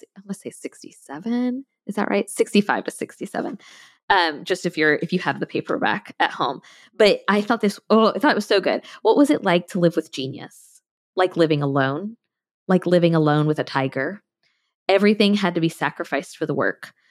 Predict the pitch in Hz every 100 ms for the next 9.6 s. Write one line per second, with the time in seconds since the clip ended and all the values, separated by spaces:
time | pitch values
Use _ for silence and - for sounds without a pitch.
0 | _ _ 214 190 190 190 160 147 - 190
1 | 180 - 170 170 196 196 196 190 190 196
2 | 135 151 170 165 160 170 - 196 208 196
3 | 180 165 160 151 156 165 - 170 - 190
4 | 180 - 143 160 175 175 175 185 160 -
5 | - 170 - 151 147 147 147 156 - 170
6 | - _ _ _ _ _ - 190 202 185
7 | 156 147 165 185 - 196 185 175 - -
8 | 165 151 143 160 - 170 185 - 208 175
9 | 151 143 127 123 165